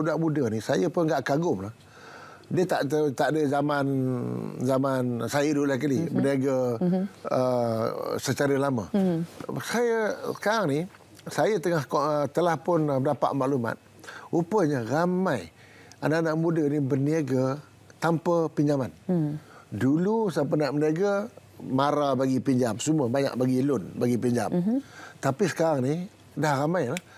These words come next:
Speaker 1: anak-anak muda kita yang berniaga, muda berniaga tanpa pinjaman. Dia mula modal sendiri. Tapi contoh, ada satu, uh,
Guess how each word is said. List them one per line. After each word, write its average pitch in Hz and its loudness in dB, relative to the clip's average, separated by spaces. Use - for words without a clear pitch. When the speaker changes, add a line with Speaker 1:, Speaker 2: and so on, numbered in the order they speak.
Speaker 1:
anak-anak 139 0
muda 139 0
kita 143 0
yang 139 0
berniaga, 127 0
muda 139 0
berniaga 139 0
tanpa 160 0
pinjaman. 165 2
Dia 175 2
mula 170 0
modal 151 0
sendiri. 143 0
Tapi 233 2
contoh, 175 2
ada 135 0
satu, 160 0
uh, 127 2